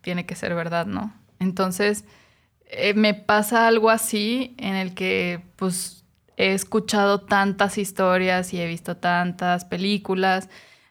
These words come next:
y les digo, crecí viendo los videos caseros del Jaime Maussan. <laughs> Entonces, pues, es como toda esta repetición de una historia que igual y te abre la posibilidad,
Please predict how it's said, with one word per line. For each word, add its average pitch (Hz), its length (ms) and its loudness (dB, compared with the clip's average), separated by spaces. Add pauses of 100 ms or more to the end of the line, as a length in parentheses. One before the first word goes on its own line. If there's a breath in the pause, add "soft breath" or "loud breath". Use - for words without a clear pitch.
(180)
y 190 440 -2 (540)
les 180 160 -4
digo, 185 240 2
crecí 180 480 -4 (240)
viendo 190 360 2
los 185 200 0
videos 180 500 2
caseros 180 600 0
del 175 340 -2
Jaime 180 360 -2
Maussan. 185 920 0
<laughs> - 60 0
Entonces, 196 720 4 (600 soft breath)
pues, 190 120 0
es 190 140 4
como 214 300 4
toda 202 160 4
esta 202 200 2
repetición 208 680 0
de 196 80 -2
una 202 100 -2
historia 208 400 2
que 202 100 -6
igual 185 280 2
y 185 40 -2
te 190 220 -2
abre 185 280 4
la 185 180 0
posibilidad, 226 840 2